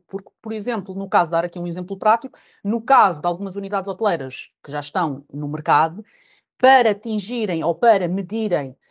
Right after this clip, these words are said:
algumas métricas, por exemplo, da parte ambiental, quer de, de, da parte da água, quer do C O dois, quer, é, são precisos de algum interve-, algum equipamento para fazer essa medição. E, portanto,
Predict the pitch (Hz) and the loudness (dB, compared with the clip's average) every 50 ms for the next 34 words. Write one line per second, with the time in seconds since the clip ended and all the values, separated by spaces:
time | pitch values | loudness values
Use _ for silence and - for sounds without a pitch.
0 | _ _ _ _ _ 180 175 185 190 185 180 233 226 220 220 208 - 202 240 226 | _ _ _ _ _ 4 4 4 4 2 0 -2 -2 -2 -2 -2 -4 -2 0 0
1 | 196 - - 165 156 - 165 - - 175 - 185 180 180 175 - - 156 147 151 | 0 -2 -4 -10 -10 -10 -10 -10 -10 -8 -8 -6 -6 -4 -4 0 0 0 0 0
2 | - 160 165 156 170 175 180 175 208 190 170 151 135 131 - - 202 196 180 160 | -2 -6 -6 -4 -6 -6 -2 2 4 4 4 4 2 -2 -4 -2 0 2 2 0
3 | 139 135 - 143 143 160 143 135 147 143 151 147 147 147 135 131 127 131 139 - | -2 -6 -10 -4 -2 -2 -2 -2 -4 -4 -4 -4 -4 -4 -6 -6 -8 -10 -10 -12
4 | - - - 135 143 151 - 170 170 - - 165 151 143 185 196 202 196 190 170 | -14 -16 -12 -10 -4 0 0 0 0 -2 -6 -10 -2 2 4 4 6 6 4 2
5 | 151 151 151 143 - 170 160 151 156 160 156 - 190 180 185 190 180 202 196 170 | 2 -2 -6 -6 -4 -4 -4 -4 -4 -8 -8 -4 -2 0 0 0 2 0 0 0
6 | 160 - - 160 147 139 _ _ _ - 185 196 190 - _ _ _ - - - | -2 -4 -6 -8 -8 -8 _ _ _ -8 -6 -6 -6 -8 _ _ _ -20 -10 -6
7 | - 220 220 214 - - - 240 214 185 151 127 135 139 170 165 165 170 170 196 | -6 -6 -6 -6 -12 -12 -10 -8 -6 -6 -8 -10 -8 -2 0 0 0 0 -2 -4
8 | 202 185 170 156 - - 175 175 - 202 185 185 185 - 185 175 147 - - - | -4 -4 -4 -6 -6 -8 -6 -4 -4 -4 -4 -6 -8 -8 -6 -6 -8 -8 -10 -8
9 | - - 170 175 175 233 226 220 208 208 190 190 202 196 196 196 208 220 214 - | -2 2 4 4 4 4 2 0 0 -2 -2 -2 0 2 2 2 0 -2 -4 -4
10 | _ - 214 208 - 233 202 214 214 208 214 233 220 202 220 208 - 226 180 165 | _ -2 0 0 0 0 2 2 2 0 0 -2 -4 -4 -6 -4 0 0 0 0
11 | 160 - _ - _ _ - 247 247 - - - 226 180 156 - - | -2 -6 _ -20 _ _ -10 -8 -8 -2 2 4 4 4 2 -2 -8